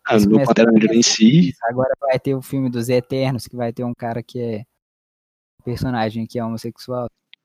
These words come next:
Speaker 1: Você vai ter, sim, você tem um homossexual, você tem, você vai ter o, o Shang-Chi agora, que é, tipo,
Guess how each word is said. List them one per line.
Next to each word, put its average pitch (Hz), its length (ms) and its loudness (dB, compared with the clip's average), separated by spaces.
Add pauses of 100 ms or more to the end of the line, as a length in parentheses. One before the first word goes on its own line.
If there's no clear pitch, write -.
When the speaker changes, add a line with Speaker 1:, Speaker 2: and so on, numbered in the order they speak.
(480)
Speaker 1:
Você - 120 -2
vai 101 140 8
ter, 101 280 8 (220)
sim, 135 180 6
você 110 140 4
tem 113 120 4
um 113 100 6
homossexual, 117 520 4
você 113 160 2
tem, 113 640 4 (760)
você - 160 2
vai 113 200 8
ter 120 160 8
o, 120 720 10 (760)
o 104 400 2
Shang-Chi 123 800 4 (840)
agora, 110 360 6
que 104 120 2
é, 107 40 8
tipo, 113 320 4